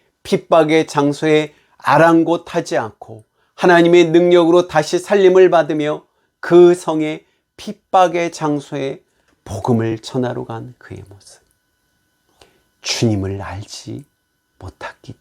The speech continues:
못했다는 사실을 주님을 알았을 때 주님을 아는 것,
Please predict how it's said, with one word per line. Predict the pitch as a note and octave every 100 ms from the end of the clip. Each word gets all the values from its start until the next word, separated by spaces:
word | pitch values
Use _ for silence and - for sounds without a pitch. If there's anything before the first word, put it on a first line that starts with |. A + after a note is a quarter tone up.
| _
못했다는 | - A2 - - - A2+ A2
사실을 | - A2 - - A2 C#3 _ _ _ _ _ _ _ _ -
주님을 | - D#3+ D3+ D3 D3 C#3+ - _
알았을 | - - C#3+ C#3+ - A#2+ -
때 | G#2 G#2 _ _ _ _ _ _ _ _ _
주님을 | - - F3 E3+ D#3+ E3
아는 | E3 C#3+ E3 D#3+ C#3+
것, | A2+